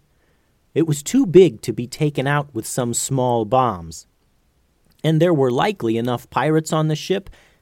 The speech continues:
that they were able to work to contain the fires. Soon, the girls exhausted their supply of bombs. There were none left, and the big ship kept coming.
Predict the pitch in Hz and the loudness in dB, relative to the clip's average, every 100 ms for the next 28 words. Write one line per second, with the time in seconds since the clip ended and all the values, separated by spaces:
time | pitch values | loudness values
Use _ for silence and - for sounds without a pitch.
0 | - 131 156 156 131 143 147 143 143 123 | -6 0 4 6 6 4 4 0 0 0
1 | 127 143 143 - 135 - 110 - 147 127 | 2 0 -2 -6 -6 -4 -6 -2 0 0
2 | 107 - 139 110 78 - - _ _ _ | -4 -2 -2 -4 -8 -14 -20 _ _ _
3 | _ _ _ _ _ _ _ _ _ _ | _ _ _ _ _ _ _ _ _ _
4 | - - 170 165 147 _ _ 123 123 143 | -10 -2 0 0 -2 _ _ -6 0 2
5 | 165 156 156 127 107 147 185 - 110 107 | 2 0 -4 -4 -2 0 0 -4 -8 -4
6 | 120 120 147 139 123 131 131 - 135 151 | -4 -2 -6 -4 -2 0 -2 -2 -2 -2
7 | 92 - _ _ _ _ _ _ _ 139 | -6 -14 _ _ _ _ _ _ _ 2
8 | 170 170 156 143 156 156 147 180 147 - | 4 6 6 4 4 2 2 0 -2 -12
9 | - _ _ - 107 95 87 110 135 147 | -20 _ _ -12 -10 -10 -6 -4 -4 -6
10 | - 147 143 - _ _ _ _ 117 110 | -4 -4 -4 -10 _ _ _ _ -10 -10
11 | - - _ _ _ - 98 80 | -14 -20 _ _ _ -10 -10 -12